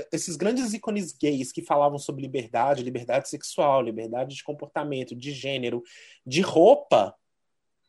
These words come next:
essas pessoas, e-, esses modelos vão ser lidos como modelos que estão associados a uma doença horrível,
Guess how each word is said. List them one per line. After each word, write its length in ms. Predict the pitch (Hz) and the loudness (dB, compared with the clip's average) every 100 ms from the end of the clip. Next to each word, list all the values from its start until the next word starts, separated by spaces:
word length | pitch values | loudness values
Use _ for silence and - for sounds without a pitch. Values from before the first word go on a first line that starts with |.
| _ | _
essas 300 | 180 170 180 | 4 4 2
pessoas, 680 | - 190 - 180 175 233 220 156 | -2 -4 2 4 6 4 0 0
e-, 340 | 170 165 175 - | 2 4 2 -2
esses 160 | - 160 | -8 2
modelos 840 | 185 143 160 196 285 180 123 - | 2 4 6 8 6 6 0 -4
vão 380 | 123 131 190 202 | -4 0 0 0
ser 280 | - - 226 | -6 2 4
lidos 520 | 202 185 285 311 185 | 4 4 4 2 -2
como 220 | - 196 | -2 0
modelos 400 | 214 196 180 208 | 0 2 2 2
que 60 | 226 | -4
estão 160 | 220 220 | -4 -4
associados 440 | 226 - 196 185 | -6 2 4 4
a 40 | |
uma 100 | 214 | 0
doença 300 | 208 202 190 | -2 -2 -2
horrível, 480 | 269 226 208 139 120 | -2 -2 -2 -4 -8